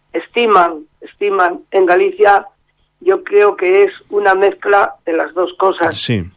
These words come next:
Speaker 1: Mientras que las asociaciones nos gusta hablar del camino,
Speaker 2: De,
Speaker 1: de los
Speaker 2: del peregrino,
Speaker 1: peregrinos.
Speaker 2: del peregrino,
Speaker 1: Y
Speaker 2: exactamente.
Speaker 1: entonces,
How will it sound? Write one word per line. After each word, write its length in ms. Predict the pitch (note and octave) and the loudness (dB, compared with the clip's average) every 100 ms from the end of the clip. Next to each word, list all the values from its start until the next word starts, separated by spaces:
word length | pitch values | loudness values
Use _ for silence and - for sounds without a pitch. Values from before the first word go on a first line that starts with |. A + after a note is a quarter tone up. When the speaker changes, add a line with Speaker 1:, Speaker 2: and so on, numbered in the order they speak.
| _ | _
Speaker 1:
Mientras 400 | G3+ G#3+ A3 G#3+ | 2 4 4 2
que 140 | - G#3 | 2 2
las 200 | F#3+ G3 | 2 0
asociaciones 920 | F3+ F#3+ F3+ F3 F3 G3+ G3+ G3+ A3 _ _ | -4 -4 -4 -2 2 2 4 2 0 _ _
nos 200 | - F3+ F3 | -4 -2 0
gusta 340 | F#3 - F3+ | -2 0 0
hablar 360 | E3+ F#3 F#3+ F#3+ _ _ _ _ | 2 2 0 -2 _ _ _ _
del 180 | - F3+ | -2 0
camino, 500 | F3+ F3+ G#3 E3 D3+ - _ - | 2 2 2 2 -2 -12 _ -8
Speaker 2:
De, 160 | B2+ | -2
Speaker 1:
de 60 | - | 2
los 100 | C3 | 2
Speaker 2:
del 100 | A#2+ | 2
peregrino, 520 | C3+ B2+ B2+ A2 F2 | 0 2 2 2 0
Speaker 1:
peregrinos. 100 | - | -8
Speaker 2:
del 160 | A2 G2 | -8 -6
peregrino, 280 | A2 G2 | -6 -6
Speaker 1:
Y 20 | F2+ | -6
Speaker 2:
exactamente. 340 | - G2+ F#3+ | -6 0 2
Speaker 1:
entonces, 480 | F#3+ A3 G#4+ A3 | 2 2 4 2